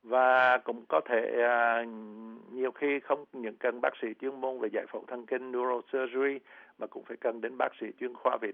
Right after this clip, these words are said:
tai, vì đây là một cái nơi nó dính líu tới cái vấn đề cơ năng của cái tai. Và chúng ta nên đem theo tất cả những cái hồ sơ hiện có, nhất là cái, những cái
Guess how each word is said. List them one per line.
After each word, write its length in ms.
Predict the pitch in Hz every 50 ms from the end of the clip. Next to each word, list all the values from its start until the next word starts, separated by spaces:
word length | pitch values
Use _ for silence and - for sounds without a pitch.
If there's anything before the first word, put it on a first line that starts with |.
| -
tai, 320 | - 120 123 123 135 131 123
vì 100 | 113 107
đây 220 | 95 101 104 110
là 80 | 110 104
một 140 | 98 92 -
cái 100 | - 123
nơi 260 | 117 113 113 113 110
nó 120 | 104 107
dính 200 | 113 113 110 123
líu 180 | 123 117 120 131 -
tới 140 | 117 113 120 -
cái 60 | 127
vấn 200 | 117 117 123 131
đề 100 | 123 98
cơ 220 | 92 - - 110 113
năng 220 | 113 104 104 104
của 80 | 107 107 -
cái 80 | 123 -
tai. 260 | - 117 123 113 104 - - _ _ _ _ _ _ _ _ _ _ _ _ _ _ _ _ _
Và 300 | - 123 127 127 127 127
chúng 220 | 120 - 147 165 165
ta 120 | 160 147
nên 220 | 147 139 143 143 143
đem 240 | 139 143 147 143
theo 180 | - 147 147 139
tất 240 | 139 - 175 - _
cả 180 | - 120 120 120
những 100 | 113 117
cái 120 | - 143 120
hồ 180 | 113 120 117 110 -
sơ 100 | - 127
hiện 220 | 120 117 117 101 95
có, 340 | - 107 107 127 147 165 - - _
nhất 280 | 123 123 147 160 - -
là 200 | 127 120 117 117
cái, 240 | - - 147 - -
những 180 | 117 110 107 113
cái 320 | - 147 143 143 139 139